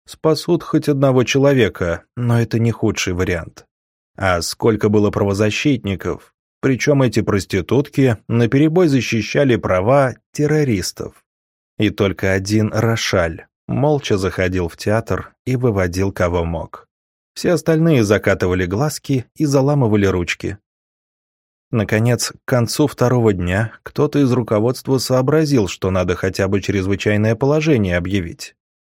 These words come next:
В ночь на двадцать шестое мы были готовы порвать всех голыми руками и без приказа, но именно тут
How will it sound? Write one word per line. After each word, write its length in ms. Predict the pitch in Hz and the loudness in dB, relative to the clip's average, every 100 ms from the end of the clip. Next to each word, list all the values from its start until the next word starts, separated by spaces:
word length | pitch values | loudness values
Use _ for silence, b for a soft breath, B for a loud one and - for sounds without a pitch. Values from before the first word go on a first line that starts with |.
| _ | _
В 180 | 123 101 | -2 0
ночь 300 | 98 90 - | 2 0 0
на 120 | 98 | 0
двадцать 400 | 90 92 85 95 | 2 0 0 -4
шестое 760 | - 98 - - 107 98 90 - _ | -4 -4 -4 0 2 2 0 -2 _
мы 200 | 104 110 | -2 0
были 200 | 120 117 | 2 2
готовы 420 | 107 110 127 120 | 4 2 2 2
порвать 440 | - 117 110 117 107 | 2 0 2 0 -2
всех 340 | - 123 98 | -4 -2 0
голыми 360 | 101 107 107 104 | 2 2 4 2
руками 440 | 104 98 113 117 | 0 0 0 2
и 80 | 113 | 2
без 160 | 110 107 | 0 -2
приказа, 720 | 120 127 - 107 85 87 - _ _ _ - | -2 -2 2 0 0 -6 -12 _ _ _ -6
но 220 | 139 156 | -4 -4
именно 560 | 151 131 110 98 90 82 | 0 0 2 0 -2 -4
тут 340 | 110 135 | -6 -6